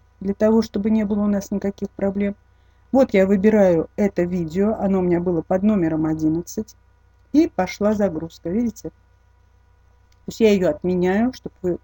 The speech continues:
понимали, что идет, а, работа, отменить загрузку, да, что идет, э, сразу же вы это видео в этом формате можете загрузить на YouTube. То есть, как видите, весь процесс идет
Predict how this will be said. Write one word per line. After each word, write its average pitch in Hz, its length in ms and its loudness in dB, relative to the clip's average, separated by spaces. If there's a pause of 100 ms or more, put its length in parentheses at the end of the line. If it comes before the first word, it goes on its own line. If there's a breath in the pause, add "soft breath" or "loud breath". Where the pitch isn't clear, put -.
понимали, 196 480 0
что - 320 -6 (280)
идет, 196 360 0 (680)
а, 185 140 2
работа, 277 580 4 (420)
отменить 202 420 2
загрузку, 170 540 -6
да, 165 240 -4 (400)
что 240 240 4
идет, 269 300 4 (140)
э, 214 300 6 (340)
сразу 233 480 8
же 175 140 -2
вы 202 180 2 (100)
это 202 500 4
видео 220 600 2
в 185 120 -2
этом 175 320 2
формате 175 680 -2 (100)
можете 196 580 2
загрузить 175 640 -6
на 190 140 -4
YouTube. - 280 -8 (140)
То 220 60 -8
есть, - 220 -12
как 196 260 2
видите, 262 400 2 (140)
весь 220 280 0
процесс - 600 -4 (120)
идет 170 340 -8